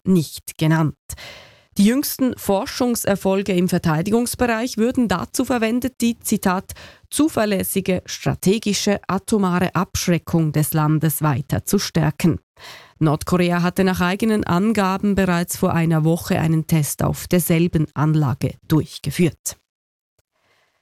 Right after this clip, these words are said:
Die Steuererklärungen des U-S-Präsidenten werden ein Fall für das oberste Gericht. Der Supreme Court teilte mit, er werde sich ab März damit befassen, ob Donald Trump seine Steuerdaten herausgeben müsse.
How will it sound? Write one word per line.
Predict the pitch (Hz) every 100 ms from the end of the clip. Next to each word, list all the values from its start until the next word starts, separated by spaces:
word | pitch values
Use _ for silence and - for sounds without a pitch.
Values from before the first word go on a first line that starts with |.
| _ _ _ _ _ _
Die | 254
Steuererklärungen | - 247 254 226 220 208 214 208 208
des | 196 185 -
U-S-Präsidenten | - 269 285 - - - 175 170 185 170 - 175
werden | 170 160 170
ein | 156 151
Fall | - 160 160
für | - 170
das | 151 147 - - -
oberste | 196 226 247 -
Gericht. | 254 320 220 - - - - - - - _ -
Der | 160
Supreme | 170 - 247 294
Court | - 233 254 - -
teilte | - 208 208 - 208
mit, | 190 233 - _ - -
er | 202 185
werde | 185 180
sich | 180 175 -
ab | 180 196
März | 190 180 - -
damit | - 185 185
befassen, | - 170 180 135 - - 247
ob | 269 -
Donald | 240 254 -
Trump | 247 214 254 -
seine | 220 196 185
Steuerdaten | - 175 175 180 170 170 175
herausgeben | 170 170 170 185 165 147 147
müsse. | 156 143 -